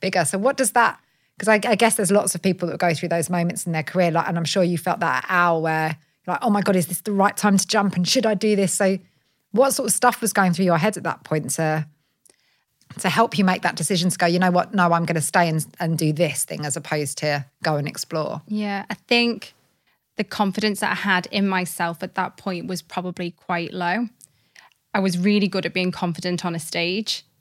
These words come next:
Speaker 2: but actually the voice inside was probably just a really quiet one.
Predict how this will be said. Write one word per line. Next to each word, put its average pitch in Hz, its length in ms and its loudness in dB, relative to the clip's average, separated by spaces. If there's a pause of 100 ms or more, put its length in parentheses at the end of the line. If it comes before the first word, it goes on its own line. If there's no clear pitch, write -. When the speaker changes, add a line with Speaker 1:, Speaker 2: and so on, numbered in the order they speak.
Speaker 2:
but 190 100 0
actually 175 520 2
the 180 160 0
voice 175 580 -2
inside 175 500 -4
was 175 140 -8
probably 170 360 -6
just 165 200 -8
a 170 80 -10
really 156 220 -10
quiet - 360 -8
one. 131 220 -10